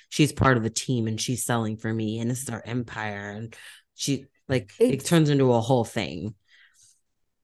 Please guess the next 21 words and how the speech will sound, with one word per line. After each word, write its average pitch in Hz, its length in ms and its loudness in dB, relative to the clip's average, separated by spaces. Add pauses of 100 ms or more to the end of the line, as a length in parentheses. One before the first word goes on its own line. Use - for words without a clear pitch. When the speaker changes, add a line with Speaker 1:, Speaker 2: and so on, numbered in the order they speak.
(320)
Speaker 2:
That's 302 280 2
exactly 277 360 0
what 277 120 2
I 247 100 4
think 247 400 -6
too. 285 240 0
And 214 100 2
also, 277 320 2
like, 233 180 2
what 214 260 2
kind 277 240 -4
of 240 60 2
life 226 260 2
coach 226 340 0
is 214 140 -8
going 214 220 -6
to 208 80 -6
take 220 380 -4
you 220 160 0
on 196 180 0
this 202 200 -6